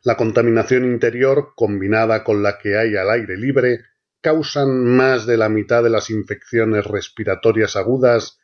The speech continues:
en niños hasta los cinco años en los países en desarrollo.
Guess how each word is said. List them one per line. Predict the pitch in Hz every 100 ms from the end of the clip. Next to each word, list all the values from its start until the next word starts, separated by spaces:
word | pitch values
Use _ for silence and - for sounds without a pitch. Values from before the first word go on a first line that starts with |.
| _ _
en | 131 107 110
niños | 131 131 123 117 -
hasta | 110 - 104
los | 98 -
cinco | - 117 110 107
años | 113 127 120 113 - - _ _
en | 131 120
los | 113
países | - 110 120 110 104
en | 104 101
desarrollo. | 98 101 98 101 95